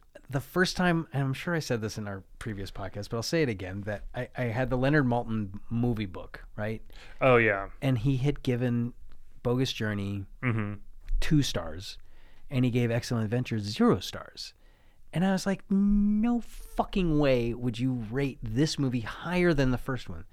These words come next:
Speaker 2: Mm-hmm.
Speaker 1: Everything about the first movie is superior to this movie from a critical aspect, right? Like, the story's tighter,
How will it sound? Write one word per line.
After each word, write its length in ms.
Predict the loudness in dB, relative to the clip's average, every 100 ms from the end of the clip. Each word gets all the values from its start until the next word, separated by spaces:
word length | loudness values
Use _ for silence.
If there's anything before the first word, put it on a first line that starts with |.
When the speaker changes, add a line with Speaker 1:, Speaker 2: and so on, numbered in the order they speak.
| -4
Speaker 2:
Mm-hmm. 300 | 0 0 -2 -4 0
Speaker 1:
Everything 440 | 4 4 4 4
about 320 | 4 2 0 -12 -20 -6
the 100 | -4
first 240 | 0 0 2
movie 240 | 0 0
is 220 | 0 -2
superior 540 | -2 -8 0 4 4 2
to 60 |
this 220 | -2 -8 -10
movie 400 | -10 -10 -12 -16 -20 -20 -16
from 320 | 4 4 4
a 80 | 0
critical 680 | -4 0 2 4 2 -2 -2
aspect, 480 | -4 -2 -8 -8 -6
right? 200 | -8 -2
Like, 280 | -2 -2 -16 -20 -20 -8
the 100 | -4
story's 480 | -2 4 8 10 8
tighter, 560 | 4 2 4 6 4